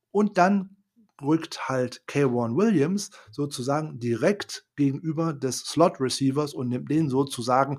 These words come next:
in Mann- oder in Zonendeckung. Aber er stellt sich definitiv viel näher an der Line of Scrimmage auf, als es denn jetzt einer der Linebacker getan hätte, weil die Linebacker zumeist mit dem Speed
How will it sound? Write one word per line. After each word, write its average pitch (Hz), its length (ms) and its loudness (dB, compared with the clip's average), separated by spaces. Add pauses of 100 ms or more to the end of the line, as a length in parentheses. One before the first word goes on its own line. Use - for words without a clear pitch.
(240)
in 107 160 -6
Mann- 131 300 0
oder 123 200 0
in 113 120 -4
Zonendeckung. 147 680 2
Aber 127 180 2
er 123 80 0
stellt 151 240 0
sich - 180 -4
definitiv 147 640 0
viel 208 280 2
näher 165 440 4
an 143 120 2
der 135 100 4
Line 143 300 2
of 131 80 0
Scrimmage 151 480 -2
auf, - 600 -2
als 139 220 0
es 139 80 -6
denn 139 160 -2
jetzt 139 180 -4
einer 139 220 0
der 147 140 2
Linebacker 143 500 2
getan 107 400 -6
hätte, 131 380 0 (260)
weil 123 120 -4
die 120 100 0
Linebacker 208 720 4
zumeist 135 540 0
mit 139 120 -2
dem 120 140 -4
Speed 208 500 0